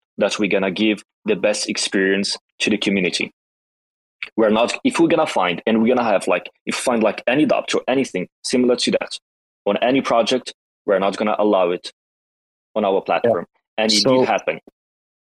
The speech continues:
Speaker 2: So basically your whole, whole point was that every utility project has to have some security for the users. Uh, I just wanna ask, how many utility projects are, are your, on your marketplace right now?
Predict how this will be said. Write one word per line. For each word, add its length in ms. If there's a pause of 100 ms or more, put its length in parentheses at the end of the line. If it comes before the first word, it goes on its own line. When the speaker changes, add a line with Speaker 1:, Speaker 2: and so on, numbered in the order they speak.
(220)
Speaker 2:
So 260
basically 520
your 180
whole, 240 (160)
whole 260
point 420
was 300
that 300 (440)
every 320
utility 800 (100)
project 460
has 260
to 80
have 220
some 180
security 560
for 180
the 120
users. 560 (600)
Uh, 220 (680)
I 100
just 260
wanna 180
ask, 380 (400)
how 180
many 380
utility 560
projects 460
are, 220
are 140
your, 240 (100)
on 120
your 320
marketplace 640
right 160
now? 260